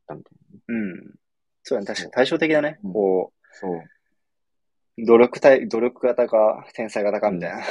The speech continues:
Speaker 1: そう。マティスはもう我が道つ-、
Speaker 2: 違う。
Speaker 1: 突っ走って、切り絵とかまで到達してたからね。
Speaker 2: そうだよね。そうそうそう。
Speaker 1: うん。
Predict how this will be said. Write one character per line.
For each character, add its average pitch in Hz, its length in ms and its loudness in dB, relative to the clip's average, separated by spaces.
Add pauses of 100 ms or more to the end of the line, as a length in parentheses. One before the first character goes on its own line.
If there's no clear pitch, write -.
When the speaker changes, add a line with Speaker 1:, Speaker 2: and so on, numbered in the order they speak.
(560)
Speaker 1:
そ - 360 -2
う。 87 160 -6
マ 131 120 0
テ 127 120 -2
ィ - 40 -8
ス - 80 -2
は 92 80 0
も 95 160 -2
う 92 40 -2
我 117 120 2
が 104 100 0
道 98 80 0
つ-、 - 140 -16
Speaker 2:
違 107 60 -6
う。 - 240 -8 (120)
Speaker 1:
突 - 80 -10
っ - 80 -18
走 117 220 0
っ 101 40 -2
て、 95 280 0 (540)
切 117 100 -2
り 110 100 4
絵 107 320 6 (320)
と 110 100 0
か 87 280 -2
ま 98 140 -2
で 92 60 0
到 101 160 0
達 - 220 -2
し - 80 -20
て 98 100 -4
た 90 80 -6
か - 80 -18
ら - 80 -16
ね。 - 220 -12
Speaker 2:
そ 110 120 -10
う - 60 -12
だ - 60 -18
よ - 60 -20
ね。 - 180 -18 (180)
そ - 140 -20
う - 80 -20
そ - 120 -20
う - 40 -20
そ - 160 -16
う。 - 20 -8
Speaker 1:
う - 20 -8
ん。 85 180 -12